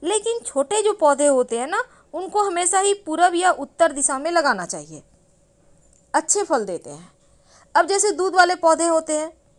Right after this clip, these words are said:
जिस पौधे, पौधे के पत्ते तने तोड़ने से दूध निकलते हैं, घर आंगन में भूल कर भी ना लगाएं, नहीं तो घर के रहने वाले लोगों के स्वास्थ्य पर इसका असर पड़ता है। और जो लताओं वाले पौधे होते हैं, जिसकी लताएं बढ़ती रहती है,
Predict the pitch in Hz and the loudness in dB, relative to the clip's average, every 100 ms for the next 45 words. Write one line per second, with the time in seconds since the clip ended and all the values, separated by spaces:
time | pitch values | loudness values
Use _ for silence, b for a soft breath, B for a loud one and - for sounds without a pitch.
0 | _ 214 254 - _ 240 254 285 285 240 | _ -10 -6 -6 _ -2 -2 -2 -2 -2
1 | 277 311 277 262 302 285 262 277 277 269 | -2 -4 -6 -6 -4 -2 -2 -4 -2 -2
2 | 269 285 233 285 285 277 269 269 269 247 | 0 -4 -4 -8 -4 -2 -2 -2 -4 -4
3 | 254 285 285 294 285 294 233 277 - 302 | -2 -2 -2 -4 -6 -8 -8 -10 -2 -2
4 | 294 302 294 220 170 147 B B B B | -2 -6 -4 -4 -6 -12 B B B B
5 | 285 339 349 226 240 302 349 320 339 339 | -6 -4 -6 -6 -2 -2 -4 -4 -2 0
6 | 262 285 294 320 311 330 285 277 311 330 | 0 -2 -4 -4 -4 -4 -4 -4 -6 -6
7 | 349 - 302 311 339 - 330 - 302 - | -8 -6 -4 -2 -2 -4 -6 -4 -4 -2
8 | 240 175 165 151 147 - _ _ _ _ | -6 -8 -12 -14 -18 -20 _ _ _ _
9 | _ _ _ _ _ b b b b _ | _ _ _ _ _ b b b b _
10 | 269 302 349 302 240 240 240 330 415 370 | -4 0 0 0 -2 -2 0 0 2 0
11 | 285 254 214 208 226 214 247 269 269 - | 0 -2 -4 -4 -4 -4 -8 -10 -8 -10
12 | 302 269 262 277 262 247 247 330 247 202 | -6 -6 -6 -6 -6 -6 -4 -4 -4 -4
13 | 214 214 302 | -6 -6 -8